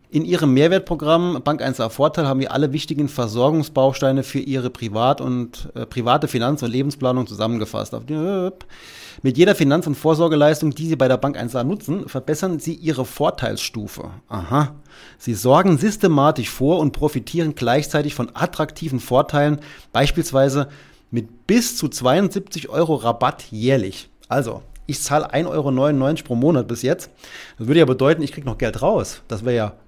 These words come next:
das wär ja schön. Hier ist ein Q-R-Code. Ich hab ihn jetzt mal, ähm, verpixelt, weil ich nicht möchte, dass jemand in meinem Namen jetzt zustimmt, weil er müsste ja bloß hier scannen und schon wäre zugestimmt.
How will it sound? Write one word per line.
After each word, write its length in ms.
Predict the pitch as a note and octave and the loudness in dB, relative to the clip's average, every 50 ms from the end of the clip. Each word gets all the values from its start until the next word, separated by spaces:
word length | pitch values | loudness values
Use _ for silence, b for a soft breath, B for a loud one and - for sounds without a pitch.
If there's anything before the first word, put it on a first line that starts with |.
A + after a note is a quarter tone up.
| _ | _
das 200 | - C#3 C3+ - | -6 -4 -4 -2
wär 100 | C#3+ A2 | -4 -4
ja 80 | G2 G2 | -4 -4
schön. 380 | - - G#2+ A2 C3+ E3 C3 - - B B B B B | -8 -6 -4 -4 -4 -4 -6 -8 -14 B B B B B
Hier 420 | - - C3+ D#3+ G3+ G#3 G3+ - - | -14 -8 -4 0 0 2 0 0 -4
ist 160 | D#3+ - - | -8 -6 -6
ein 60 | D#3+ | -8
Q-R-Code. 640 | - - D#3 A#2+ A2+ B2 D#3 E3 - A#2+ A#2 C3+ - | -6 -4 -4 -4 -2 -4 -4 -4 -4 -4 -4 -4 -4
Ich 80 | C3+ - | -4 -6
hab 140 | C#3 - - | -6 -4 -4
ihn 80 | B2+ | -4
jetzt 180 | B2+ C3+ C3 - | -4 -4 -6 -6
mal, 340 | C3 B2 A#2+ A#2+ A#2+ A#2+ - | -4 -2 -2 -2 -2 -4 -6
ähm, 500 | - A#2+ A#2 A#2 A#2+ A#2 A#2 A#2 A2+ A2 - - - B B B B B | -6 -6 -6 -4 -4 -4 -6 -6 -8 -12 -16 -18 -20 B B B B B
verpixelt, 580 | - C3 B2+ - F#3 F#3 - - C3 C3 A#2 | -6 -6 -4 -4 -6 -6 -4 -6 -4 -4 -2
weil 160 | A#2 A#2+ B2+ | -2 -4 -4
ich 100 | B2+ - | -4 -6
nicht 160 | - C3+ - - | -8 -8 -4 -4
möchte, 300 | B2 C#3+ C#3+ - - C3+ | -4 -4 -4 -2 -4 -4
dass 140 | A#2+ - | -4 -2
jemand 420 | C3 B2+ B2+ B2+ C3 C3 - - - _ _ _ _ _ _ - | -2 -2 0 0 -2 -2 -6 -12 -18 _ _ _ _ _ _ -6
in 120 | - B2+ | -4 -2
meinem 280 | A#2+ A#2+ B2+ D#3 D#3 C3 | 0 0 0 0 0 0
Namen 280 | B2 B2 B2+ B2+ C3+ C3 | 0 2 2 2 2 0
jetzt 220 | B2 A#2+ - - | -2 -2 -4 -6
zustimmt, 480 | - G#3 G3 - - G#2+ A#2 D#3 - - | -6 -6 -6 -4 -4 -4 -4 -4 -4 -4
weil 100 | A2+ A#2+ | -4 -2
er 80 | A#2+ | 0
müsste 240 | C3 D#3 D3 - - | -2 -2 -2 -2 -2
ja 80 | C3 A#2+ | -2 -2
bloß 300 | A#2 C3 B2+ D3 D#3+ - | 0 0 -2 -2 -2 -2
hier 280 | - D3 C3 C3 C3 - | -2 -2 -2 -2 -4 -8
scannen 480 | - - - - C#3+ D3+ C3+ A#2+ C#3+ D#3+ | -12 -12 -4 0 0 2 2 2 -2 -2
und 180 | - C3 B2+ - | -2 -4 -4 -4
schon 140 | - D3+ | -2 -2
wäre 140 | D#3 C#3+ C3 | 0 0 -2
zugestimmt. 580 | C3 - G3 D3+ B2 - - A2 B2+ E3+ - | -2 -4 -8 -8 -8 -6 -4 -4 -4 -4 -6